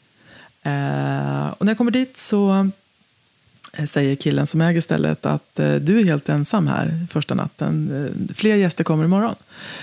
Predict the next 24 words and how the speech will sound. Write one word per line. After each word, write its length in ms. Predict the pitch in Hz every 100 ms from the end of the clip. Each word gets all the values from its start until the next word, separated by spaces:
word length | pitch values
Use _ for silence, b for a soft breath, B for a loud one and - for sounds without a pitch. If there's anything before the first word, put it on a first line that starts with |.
| B
Så 120 | -
du 100 | 175
ska 200 | 160 -
få 120 | 156 107
ett 240 | - -
stort 440 | - - 165 - -
härligt 480 | - 76 64 -
rum 240 | - 95 -
för 100 | -
dig 80 | 156
själv. 460 | - 156 180 185 -
Och 120 | 160
du 80 | 160
kan 180 | 170 151
bara 120 | 151
njuta 420 | 156 143 - 175
av 100 | 143
det 60 | 127
här 340 | 131 - 156
stället 420 | - 156 139 143 -
helt 340 | 220 151 - - -
alena. 500 | 143 143 131 131 180 B B B B B B B B B B B B -
Eh, 100 | 170 160 160 156 156 151
ja, 320 | 214 466